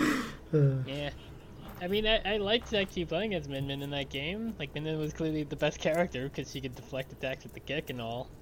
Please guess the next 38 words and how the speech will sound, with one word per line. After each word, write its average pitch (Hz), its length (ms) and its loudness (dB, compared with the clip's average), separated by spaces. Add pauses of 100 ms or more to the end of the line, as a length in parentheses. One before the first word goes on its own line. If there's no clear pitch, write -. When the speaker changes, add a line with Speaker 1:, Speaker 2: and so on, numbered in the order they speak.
Speaker 2:
that 120 120 -12
they 117 160 -6
also 120 240 -6
put 135 120 -4
in 120 120 -6
Smash, 113 420 -6
but 117 120 -6
it's 113 180 -8
like, 117 220 -4 (920)
it, 160 60 -2 (120)
it, 151 180 -2 (720)
does - 160 -12
anybody 139 360 -2
play 165 220 4
arms 175 380 6
now? 202 200 12 (300)
<laughs> 214 240 2
Like, 180 280 0
in 185 80 0
twenty 165 420 0
twenty-two? 175 540 -2
Speaker 1:
I 151 120 10
disagree. 139 640 4
The 117 120 2
D 127 220 6
N 117 100 0
A 113 100 4
Blob 135 300 4
is 143 100 2
clearly 156 380 2
the 160 140 2
best 147 180 -2
character. - 520 -2
<laughs> - 40 -2 (1800)
Speaker 2:
I, 180 260 8
I - 40 4
mean, 156 220 0
yes, 135 560 2